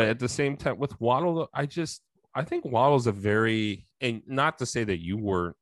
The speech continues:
Speaker 2: saying that Waddle isn't, isn't a talented player. In fact, you did. It's just more of
Speaker 1: Very
Speaker 2: where he
Speaker 1: talented.
Speaker 2: lands. It's just,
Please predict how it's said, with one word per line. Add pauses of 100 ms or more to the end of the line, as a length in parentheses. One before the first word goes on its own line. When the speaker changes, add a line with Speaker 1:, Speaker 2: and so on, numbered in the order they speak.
Speaker 2:
saying
that
Waddle
isn't, (500)
isn't
a
talented
player.
In
fact,
you
did.
It's
just
more
of (140)
Speaker 1:
Very
Speaker 2:
where
he
Speaker 1:
talented.
Speaker 2:
lands.
It's
just,